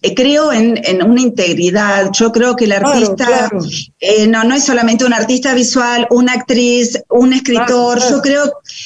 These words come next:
Speaker 1: que el arte tiene que ver con, si sos artista visual también tenés que leer, también tenés que ir a escuchar una
Speaker 2: Todo,
Speaker 1: ópera,
Speaker 2: todo,
Speaker 1: digamos.
Speaker 2: todo.
Speaker 1: Eh, creo
Speaker 2: Artista.
Speaker 1: que... Artista. Y también creo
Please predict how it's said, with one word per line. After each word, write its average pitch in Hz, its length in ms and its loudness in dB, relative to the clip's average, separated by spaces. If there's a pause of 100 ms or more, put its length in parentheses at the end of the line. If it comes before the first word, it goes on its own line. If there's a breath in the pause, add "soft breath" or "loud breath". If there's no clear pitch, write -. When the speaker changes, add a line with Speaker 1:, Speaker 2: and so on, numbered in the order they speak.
(120 loud breath)
Speaker 1:
que 233 120 2
el 240 80 2
arte 302 280 0
tiene 254 320 2
que 233 140 0
ver 220 240 -2
con, 240 320 0
si 185 240 -4
sos 277 280 0
artista 233 440 0
visual 240 360 0
también 214 300 0
tenés 214 260 0
que 214 140 0
leer, 220 380 0
también 208 320 0
tenés 214 240 0
que 220 100 0
ir 202 60 0
a 196 180 0
escuchar 202 580 0
una 202 180 2
Speaker 2:
Todo, 240 180 2
Speaker 1:
ópera, 202 220 -2
Speaker 2:
todo, 214 280 0
Speaker 1:
digamos. 175 460 -2
Speaker 2:
todo. - 100 -18 (300)
Speaker 1:
Eh, 190 100 -2
creo 247 280 2
Speaker 2:
Artista. 214 380 0
Speaker 1:
que... 143 300 -12 (320)
Artista. 185 680 0
Y 262 140 2
también 320 400 2
creo 311 680 0